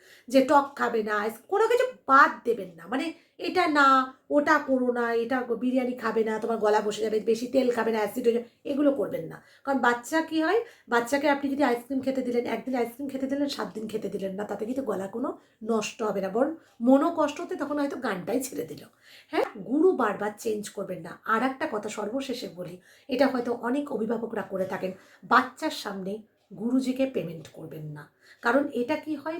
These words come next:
বাচ্চার একটা মানসিকতা সৃষ্টি হয়, খুব বাচ্চা যারা, একটু বড় হলো সে ব্যাপারটা আলাদা,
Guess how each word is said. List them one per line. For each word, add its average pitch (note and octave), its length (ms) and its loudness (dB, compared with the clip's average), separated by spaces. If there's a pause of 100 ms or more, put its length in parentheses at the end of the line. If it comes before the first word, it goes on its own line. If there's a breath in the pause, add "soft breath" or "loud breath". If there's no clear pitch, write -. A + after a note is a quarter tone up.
(120)
বাচ্চার A#3+ 460 -2
একটা C#4+ 180 -4
মানসিকতা A3+ 500 -4
সৃষ্টি B3+ 380 -6
হয়, A3+ 180 -2 (360 loud breath)
খুব - 180 4
বাচ্চা F#3 320 2
যারা, D3 200 -12 (140)
একটু D4+ 240 -6
বড় F4 200 0
হলো F4+ 200 -2
সে C#4+ 140 -4
ব্যাপারটা A#3 300 -2
আলাদা, F3+ 360 -8